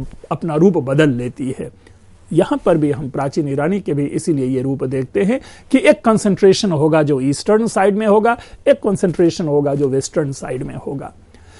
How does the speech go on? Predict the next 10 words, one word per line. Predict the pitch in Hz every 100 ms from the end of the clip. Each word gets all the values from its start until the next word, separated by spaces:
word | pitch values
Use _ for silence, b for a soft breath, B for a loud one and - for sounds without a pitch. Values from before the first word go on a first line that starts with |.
| b -
अब | 277
देखते | 330 247 339
हैं | 349
कि | 339
पूर्वी | 262 302 302
ईरानी | 208 190 214 196
की | 170
क्या | 131 156
विशेषता | 139 139 - 135 - 131
है। | 127 -